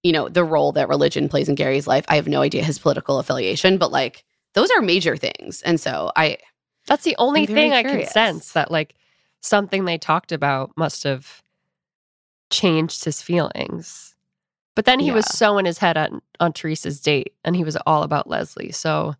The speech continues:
Speaker 1: I don't know. It could go, I really feel like it could go either way, but I do think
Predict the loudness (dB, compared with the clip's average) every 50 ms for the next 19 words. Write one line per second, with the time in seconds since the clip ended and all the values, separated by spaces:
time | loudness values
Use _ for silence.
0 | _ _ _ _ _ _ _ -4 -2 -2 -2 -2 -2 -2 -2 0 0 0 0 -2
1 | -4 -6 -8 -6 -2 0 0 0 0 -2 -6 _ _ -10 -8 -6 -2 -2 -2 -2
2 | -2 -4 -2 -2 -2 -2 0 -2 -4 -4 -4 -6 0 2 2 4 4 4 2 2
3 | 0 0 0 0 0 0 -2 -2 0 0 0 0 -2 0 0 0 0 0 0 -2
4 | -4 -2 -4 -6 -8 -10